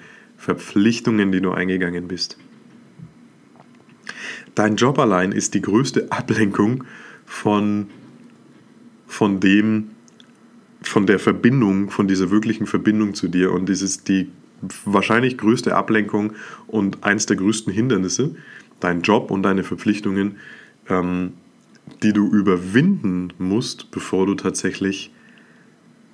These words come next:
mit dir dich wirklich auseinandersetzen kannst. Und jetzt sagst du vollkommen zu Recht, „Ja, aber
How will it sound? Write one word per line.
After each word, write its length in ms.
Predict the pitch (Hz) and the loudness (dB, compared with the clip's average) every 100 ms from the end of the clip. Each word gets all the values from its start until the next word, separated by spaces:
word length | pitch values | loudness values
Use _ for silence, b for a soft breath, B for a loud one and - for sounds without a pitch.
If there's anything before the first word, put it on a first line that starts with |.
| - - | -20 -6
mit 580 | 95 104 104 - - - | 2 2 2 -10 -10 -2
dir 360 | 98 101 98 | 2 4 2
dich 280 | 95 101 92 | 2 0 2
wirklich 300 | 95 98 95 | 0 0 0
auseinandersetzen 720 | 92 92 90 87 85 85 - | 0 0 -2 -2 -6 -10 -14
kannst. 260 | - 82 92 | -12 -10 -4
Und 80 | 95 | -2
jetzt 140 | 107 | 2
sagst 200 | 120 - | 0 0
du 60 | 104 | -4
vollkommen 540 | - 113 - 101 90 | 2 2 2 0 0
zu 160 | - 85 | -2 -2
Recht, 240 | 87 - | -4 0
„Ja, 180 | 95 90 | 0 2
aber 360 | 92 92 90 | 2 0 -2